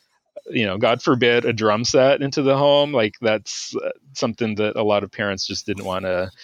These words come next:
to deal with, just in terms of, you know, just the ruckus that, that, that was, uh, that, that was gonna make. Um, but yeah, really interesting in terms of, of how, um, you know, perhaps due to socialization, you know, perhaps due to, to the ways that,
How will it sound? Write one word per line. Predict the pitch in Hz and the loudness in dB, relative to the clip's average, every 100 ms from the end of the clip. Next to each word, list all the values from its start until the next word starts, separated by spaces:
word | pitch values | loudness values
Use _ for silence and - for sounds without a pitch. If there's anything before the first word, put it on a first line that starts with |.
| - _ | -20 _
to | - | -4
deal | 113 107 101 | 0 0 0
with, | 92 90 | -2 -6
just | 101 - | -8 -8
in | 98 | -8
terms | - 98 95 95 | -4 -4 -4 -4
of, | 92 90 | -4 -4
you | 113 | -4
know, | 95 | -4
just | 95 - | -6 -6
the | 98 | -4
ruckus | 98 92 110 - | -2 -2 -4 -6
that, | 104 92 - | -6 -8 -6
that, | 101 - | -6 -2
that | 90 95 | -4 -4
was, | 95 117 - | -10 -12 -10
uh, | - 85 80 123 | -6 -6 -8 -8
that, | 104 | -4
that | 101 | -2
was | 92 95 | -4 -8
gonna | 90 | -12
make. | 90 90 - _ - - - - - | -10 -10 -10 _ -20 -20 -20 -20 -10
Um, | 92 90 90 92 | -8 -8 -12 -4
but | - 156 | 2 4
yeah, | 151 | 4
really | 120 165 135 | 4 6 4
interesting | 135 135 - 117 | 2 -4 -4 -6
in | 104 | -6
terms | - 110 101 | -6 -8 -8
of, | 95 _ _ _ _ _ _ _ _ - | -10 _ _ _ _ _ _ _ _ -12
of | 117 | -10
how, | 120 120 107 107 107 | -2 0 2 0 -2
um, | 101 101 101 98 - _ - _ _ _ _ | -4 -8 -12 -16 -20 _ -20 _ _ _ _
you | 156 | -2
know, | 123 107 _ - - | 0 -2 _ -16 -2
perhaps | 135 143 - | 2 2 0
due | - 143 | -2 0
to | 135 127 127 | 2 0 0
socialization, | 117 143 135 143 120 127 135 - 139 131 123 | -2 -2 -2 -2 0 0 0 -2 -4 -2 -4
you | |
know, | 107 | -2
perhaps | 131 120 - | -2 -2 -4
due | 123 120 | -6 0
to, | 113 110 | 0 0
to | - 117 | -4 -4
the | |
ways | 107 110 107 104 | 0 0 -2 -4
that, | 107 107 | -4 -4